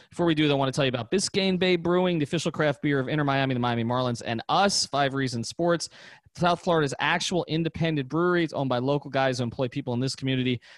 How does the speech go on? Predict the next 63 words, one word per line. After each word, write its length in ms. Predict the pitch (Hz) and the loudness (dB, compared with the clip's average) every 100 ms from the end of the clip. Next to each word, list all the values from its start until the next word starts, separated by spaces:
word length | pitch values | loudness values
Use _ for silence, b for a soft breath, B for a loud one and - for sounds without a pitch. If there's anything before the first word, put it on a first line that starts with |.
| - | -6
to 80 | 131 | -2
make 160 | 131 | -2
their 80 | 131 | -2
beer 180 | 120 120 | -2 0
right 260 | 123 175 | 0 2
here 160 | 180 165 | 2 2
in 60 | 135 | 0
South 300 | - 123 - | 0 -2 0
Florida. 280 | 135 135 | 0 0
These 140 | 123 113 | 0 -2
guys 240 | 127 123 | 0 0
are 60 | 113 | -4
committed 340 | - 131 139 | -4 -2 0
to 80 | 131 | 0
our 80 | 120 | -4
community 400 | - 131 123 120 | -4 -4 -2 -2
and 100 | 113 | -4
to 100 | 113 | -8
supporting 400 | - 175 196 190 | -10 -4 -2 -2
Five 240 | - 156 | 0 0
Reasons 260 | 147 135 131 | 0 -2 -4
Sports 320 | - 139 131 B B | -2 -2 -2 B B
so 160 | - 131 | -8 -2
we 100 | 147 | -2
can 140 | 156 | 0
keep 120 | 139 131 | -2 -2
bringing 220 | 135 127 | -2 0
you 80 | 120 | -2
all 200 | - 165 | 0 2
the 60 | 156 | 2
local 300 | 143 131 127 | 0 0 -4
sports 280 | - 123 - | -4 -6 -4
content 480 | 120 117 - 117 b b b | -4 -4 -4 -6 b b b
that 200 | - 113 | -4 -4
you 180 | 123 156 | 0 -2
can 160 | - 123 | -2 -2
handle. 400 | 135 156 139 113 | 0 0 -2 -4
So 100 | - | -6
if 60 | |
you 80 | 113 | -8
care 180 | - 160 | -2 0
about 180 | 147 135 | 0 -2
supporting 380 | 127 170 151 143 | -4 -2 0 0
local 200 | 135 127 | -2 -2
business 340 | 139 135 123 | -2 -2 -4
and 120 | 117 | -4
drinking 300 | 113 160 170 | -2 -4 -2
amazing 400 | 151 147 135 131 | -2 0 0 -2
beer, 320 | 123 123 123 b b b | 0 0 -2 b b b
grab 320 | - 143 190 196 | -2 2 2 2
their 160 | 202 | 0
stuff, 360 | 170 - 165 151 | 0 0 0 0
Marlins 400 | 151 160 170 147 | 0 0 0 0
Lager, 280 | 151 147 143 | 0 0 0
Miami 320 | 135 139 135 | 0 0 -2
Pale 260 | 135 131 | -2 0
Ale, 160 | 127 123 | 0 0
and 80 | 117 | -2
Tropical 460 | - 143 143 143 | 0 0 0 -4
Bay 180 | 120 113 | -2 -2
I 160 | 98 110 | -2 -4
P 220 | - 120 | -2 0
A 280 | 143 143 | 2 2